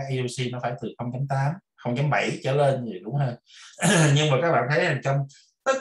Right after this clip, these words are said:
cả các cái outcome, à, của mà các bệnh nhân ung thư này,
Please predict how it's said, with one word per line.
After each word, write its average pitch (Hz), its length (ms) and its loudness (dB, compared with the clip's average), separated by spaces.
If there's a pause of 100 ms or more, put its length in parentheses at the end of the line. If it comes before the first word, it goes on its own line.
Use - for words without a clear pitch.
cả 110 300 0
các 175 200 -4
cái 175 100 -6
outcome, 131 580 0 (540)
à, 95 300 -4 (140)
của 113 480 0
mà 98 200 -2 (100)
các 143 100 -2
bệnh 107 140 -4
nhân 120 120 -2
ung 123 120 -4
thư 127 200 -2
này, 107 200 -6